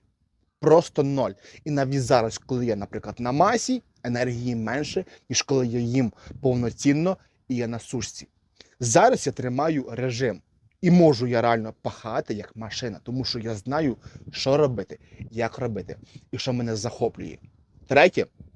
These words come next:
це наші незакриті цикли. Третя діра — це наші висяки, скажімо так. Обіцянки, які ми не виконали, справи, які ми відклали, образи, які ми носимо.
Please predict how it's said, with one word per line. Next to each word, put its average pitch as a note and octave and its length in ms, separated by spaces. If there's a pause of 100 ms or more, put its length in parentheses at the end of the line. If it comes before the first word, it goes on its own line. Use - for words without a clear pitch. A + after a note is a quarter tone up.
(320)
це - 120
наші C3 300
незакриті B2+ 580
цикли. - 500 (880)
Третя F#3 280
діра — E3+ 500 (200)
це C#3 540 (520)
наші C#3 600 (160)
висяки, C3 520
скажімо G#2 340
так. - 240 (280)
Обіцянки, F3+ 640 (400)
які E3+ 320
ми D#3 280 (140)
не C#3 200
виконали, G#2+ 500 (100)
справи, F3+ 760
які D3 300
ми C#3 140
відклали, B2 560 (420)
образи, D#3 680
які C3+ 360
ми C3+ 140
носимо. G#2+ 540